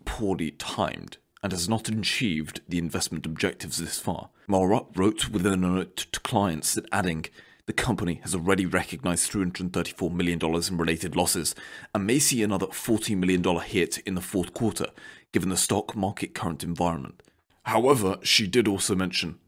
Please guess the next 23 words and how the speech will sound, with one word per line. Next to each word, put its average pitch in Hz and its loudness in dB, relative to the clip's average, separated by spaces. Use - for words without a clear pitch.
that - -10
this - 2
strategy 82 0
is 82 -2
indicative 95 -4
of 85 -6
Palantir's 85 -2
aggressive 92 0
approach 92 -2
to - -4
sales 85 2
and - 0
is 101 4
likely 117 2
to 95 -2
see 107 2
another 92 2
strong 87 0
year 85 -2
for - -6
revenue 73 -8
growth. - -4
So - 2